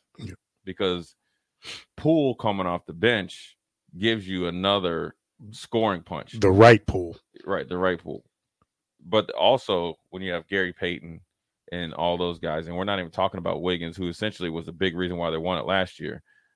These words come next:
Speaker 2: Wiggins getting back into playoff form,
Speaker 1: Mm-hmm.
Speaker 2: and the other guys that they have, um, like Kuminga and all them. I mean, you're, you're, and then Looney and all, I mean, you're thinking of the, a team that can go legitimately.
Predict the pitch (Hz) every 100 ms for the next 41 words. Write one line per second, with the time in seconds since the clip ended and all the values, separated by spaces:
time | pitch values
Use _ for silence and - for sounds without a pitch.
0 | _ 87 113 107 92 82 95 85 85 90
1 | - 80 78 78 - _ _ _ - 82
2 | 92 87 85 - 85 85 82 85 - 101
3 | 85 82 87 92 90 78 87 110 92 90
4 | 85 82 85 85 87 82 85 82 - _
5 | _ _ _ _ _ _ _ 87 82 73
6 | 71 - _ _ _ _ _ _ - 87
7 | 95 87 98 95 90 87 90 87 90 98
8 | 95 87 87 87 90 95 82 101 80 -
9 | 90 87 87 85 95 101 98 92 90 67
10 | 85 90 87 98 101 98 95 87 82 73
11 | 76 - - - 95 90 85 82 _ 87
12 | 82 82 76 80 95 87 82 69 80 73